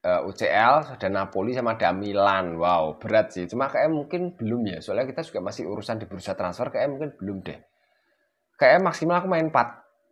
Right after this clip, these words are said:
sampai Bodo Glimt nyelesain U C L mungkin.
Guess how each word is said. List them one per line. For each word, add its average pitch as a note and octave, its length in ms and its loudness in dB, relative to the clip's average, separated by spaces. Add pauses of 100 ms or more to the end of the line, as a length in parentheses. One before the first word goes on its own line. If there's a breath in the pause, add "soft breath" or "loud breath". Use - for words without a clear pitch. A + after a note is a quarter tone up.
(140)
sampai A#2 480 0 (320)
Bodo A#2 240 -4
Glimt A#2 480 -4
nyelesain A2+ 480 2
U A2 80 -4
C A2 160 4
L G#2+ 80 6
mungkin. A#2 480 0